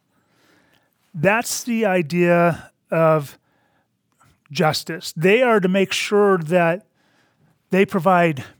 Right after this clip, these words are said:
mishpat for the entire household, that,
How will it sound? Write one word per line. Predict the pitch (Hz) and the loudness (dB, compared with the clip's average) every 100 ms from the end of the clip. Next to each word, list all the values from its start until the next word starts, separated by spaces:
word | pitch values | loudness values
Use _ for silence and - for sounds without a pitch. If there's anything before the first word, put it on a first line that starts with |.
| _ | _
mishpat | 175 185 214 247 - - 135 135 403 - _ _ _ _ _ _ | -4 0 0 0 -2 -6 -6 -6 -10 -18 _ _ _ _ _ _
for | - - 185 180 185 185 175 - _ _ _ | -16 -4 0 2 2 2 0 -8 _ _ _
the | 180 | -6
entire | 175 151 - 196 196 185 | -6 -6 -6 -2 0 -2
household, | - - 175 - 170 139 | -4 -4 -4 -2 -6 -2
that, | 165 | -2